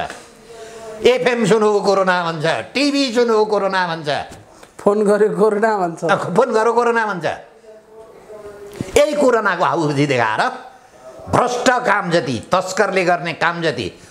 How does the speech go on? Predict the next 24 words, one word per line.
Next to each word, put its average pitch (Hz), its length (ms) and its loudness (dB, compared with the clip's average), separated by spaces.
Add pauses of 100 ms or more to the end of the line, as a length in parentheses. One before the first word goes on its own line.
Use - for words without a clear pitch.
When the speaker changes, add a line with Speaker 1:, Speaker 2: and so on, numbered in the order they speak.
(120)
Speaker 1:
ओम्नीमा 190 360 2
देख्नु 175 260 2
भएन। 196 260 0 (1500)
स्वास्थ्य 254 360 2
सामग्री 214 460 0
किन्न 202 260 2
डाक्टरलाई 190 440 2
भत्ता 151 300 0
दिने 202 180 0
पैसा 202 340 2
छैन। 220 280 0 (1800)
ख-, 208 180 2
यो, 240 180 6
यो 214 340 2
झलनाथ 214 380 2
खनाल, 175 460 0 (120)
झल्लो 180 240 0
खनाललाई - 1700 -2
साप 240 300 0
पाल्न 233 360 0
दिनु 208 240 2
पऱ्यो 185 160 4
बहत्तर 180 580 0
करोड। 135 260 0